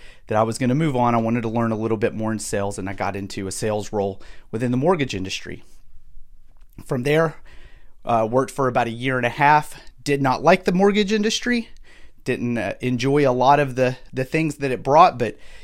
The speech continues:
you know, you gotta remember, uh, y-, you know, back in two thousand and ten, I was coming out, uh, of an, of, um, just a, a horrible addiction,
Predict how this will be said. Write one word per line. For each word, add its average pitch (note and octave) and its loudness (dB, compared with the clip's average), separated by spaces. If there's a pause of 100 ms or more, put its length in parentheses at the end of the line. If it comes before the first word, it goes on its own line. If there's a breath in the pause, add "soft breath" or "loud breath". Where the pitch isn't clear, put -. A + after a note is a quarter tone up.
you A#2+ -2
know, B2 2
you B2 -2
gotta B2+ 4
remember, D#3+ 2
uh, A2 0 (300)
y-, - -14 (560)
you B2 -2
know, A#2 0
back C3 -2
in B2 -4
two D3+ -4
thousand C#3 4
and B2+ -4
ten, F3 2
I A#2 2
was A2 -6
coming B2+ -2
out, A#2+ 0 (480 loud breath)
uh, G#2+ 0 (240)
of A2 -6
an, G#2+ -8
of, G#2+ -6
um, G2+ -6 (640 loud breath)
just - -8
a, G#2 -6
a A2 -8
horrible C#3 0
addiction, C#3+ -4